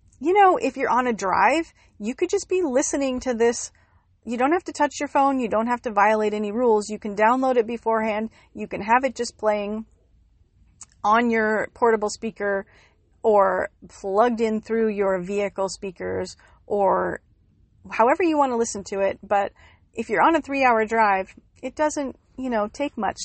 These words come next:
to listen to a couple of forty-five hour podcasts and get some good information along the way.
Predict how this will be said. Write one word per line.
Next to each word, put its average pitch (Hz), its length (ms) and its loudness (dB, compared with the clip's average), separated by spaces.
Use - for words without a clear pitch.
to 214 80 -4
listen 190 340 -4
to 190 140 -2
a 208 140 -4
couple 190 340 -4
of 180 160 -2
forty-five 190 500 0
hour 180 240 2
podcasts - 800 -6
and 190 240 -8
get - 200 -4
some 202 220 -8
good 185 200 -6
information 185 580 -6
along 170 280 -4
the 170 80 -4
way. - 220 -4